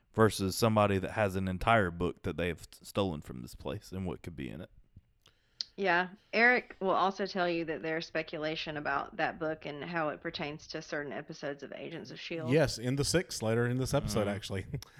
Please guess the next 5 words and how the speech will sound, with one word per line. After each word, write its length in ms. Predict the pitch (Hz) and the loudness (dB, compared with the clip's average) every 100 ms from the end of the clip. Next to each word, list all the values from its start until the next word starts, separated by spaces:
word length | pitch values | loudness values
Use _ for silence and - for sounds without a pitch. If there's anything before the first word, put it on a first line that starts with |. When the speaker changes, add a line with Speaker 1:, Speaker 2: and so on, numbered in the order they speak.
| 170 180 - 127 - | -14 -12 -2 0 6
Speaker 3:
<laughs> 0 | |
Um, 540 | 175 - 170 190 160 | 4 6 2 4 2
so, 460 | - 135 113 110 110 - 139 143 160 156 - | 2 2 4 4 2 -4 -16 -12 -10 -10 -2
um, 640 | 107 104 101 98 98 101 104 - | 2 4 4 2 -2 -6 -10 -10
yeah. 260 | 107 123 | 0 2